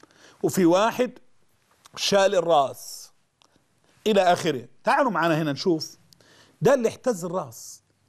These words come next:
يعني فصلها عن الجسم. بعث إليه المختار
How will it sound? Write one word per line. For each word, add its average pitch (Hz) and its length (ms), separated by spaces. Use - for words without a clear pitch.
يعني 170 320
فصلها 190 520
عن 156 200
الجسم. 127 380
بعث 202 300
إليه 220 340
المختار 208 800